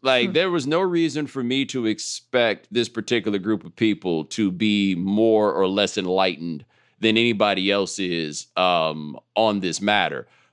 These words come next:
Speaker 1: There are some things that a union is gonna push back on, particularly in an industry like this one. And in this industry, you have to put this in your body is something that is never,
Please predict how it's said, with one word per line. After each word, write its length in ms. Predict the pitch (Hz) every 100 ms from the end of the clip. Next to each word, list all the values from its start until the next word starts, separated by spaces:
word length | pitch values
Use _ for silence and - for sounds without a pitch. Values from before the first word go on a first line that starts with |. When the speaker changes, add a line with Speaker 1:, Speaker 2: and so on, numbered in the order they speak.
| _ -
Speaker 1:
There 280 | 101 131 135
are 80 |
some 360 | 113 - 123 151
things 500 | - 101 98 127 107
that 120 | 101
a 60 | 95
union 640 | 85 82 113 175 113 90
is 140 | 92 82
gonna 180 | 110 95
push 260 | - 90
back 360 | 80 113 139 -
on, 220 | 95 90
particularly 760 | - 85 147 135 113 107 98 92
in 80 |
an 120 | 90 85
industry 580 | 104 139 127 - 98 90
like 400 | 92 82 78 80
this 280 | 120 156 -
one. 240 | 90 80 85
And 100 | 87
in 200 | 92 82
this 280 | 110 147 -
industry, 640 | 123 156 117 - 104 90 - _
you 200 | - 113
have 200 | 120 123
to 80 | 113
put 240 | - 123 -
this 180 | 104
in 160 | 110 104
your 140 | 92
body 400 | 87 104 143 107
is 80 | 95
something 300 | - 127 107
that 140 | 95 82
is 120 | 76
never, 760 | 90 98 117 143 120 107 -